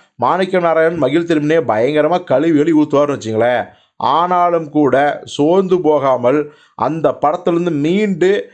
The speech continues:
நம்ம அருண் விஜயை வச்சு தடையற தாக்க அப்படிங்கிற ஒரு அற்புதமான வெற்றி படத்தை கொடுத்தாரு. அருண் விஜய்க்கே அந்த படம் பிரேக் ஆச்சு. அருண் விஜய்க்கு அந்த படம் திருப்புமுனை அமைஞ்சது தான் மிகப்பெரிய ப்ளஸ்ஸு. So, அதுக்கப்புறம் தான் என்னை அறிந்தால், குற்றம் ட்வென்டி த்ரீ, தடம்னு தெறிக்க விட்டாரு அருண் விஜய்.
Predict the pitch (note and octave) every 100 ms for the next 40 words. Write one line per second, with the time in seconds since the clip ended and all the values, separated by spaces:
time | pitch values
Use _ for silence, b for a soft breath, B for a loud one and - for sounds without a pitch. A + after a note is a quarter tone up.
0 | b - C#3 C#3 A#2 - A2 D#3 G3+ G3
1 | E3+ D3+ B2 D3 E3 D#3+ C#3+ D#3+ G3+ G3
2 | F#3+ F3+ D3+ D3 D#3+ D3 B2 D#3+ D3 C#3
3 | D3+ - B2 B2 A2 - F#3 G3 F#3 G3
4 | G#3 D#3 E3 E3+ C#3+ A#2 G2+ A#2+ - A2+
5 | D3+ G3 B B B G#2 B2+ F#3 F3 D#3
6 | D#3+ D#3+ E3+ D3 C3 C3+ B2 A#2 A#2+ A#2
7 | G2+ F#2+ - _ _ - A2 D#3+ E3+ D3+
8 | D#3 F3 D#3 - D3+ D3+ D3 D3+ D3 A#2+
9 | D3 D3+ D3 A#2+ C#3+ F#3 F#3 B B -
10 | E3+ E3+ E3 E3+ E3+ B2 - B2 G#2+ B
11 | B - D3 A#2+ D#3 D#3+ D3 D#3+ F3 C#3+
12 | D#3 D#3+ C#3+ C#3 D3 D3 C3 C#3+ C3+ C3
13 | B2+ B2+ C#3+ C#3+ A#2+ C3 C#3 C#3+ B2 C#3
14 | C#3+ B2+ A#2+ C3 A2 A#2+ A2 G2+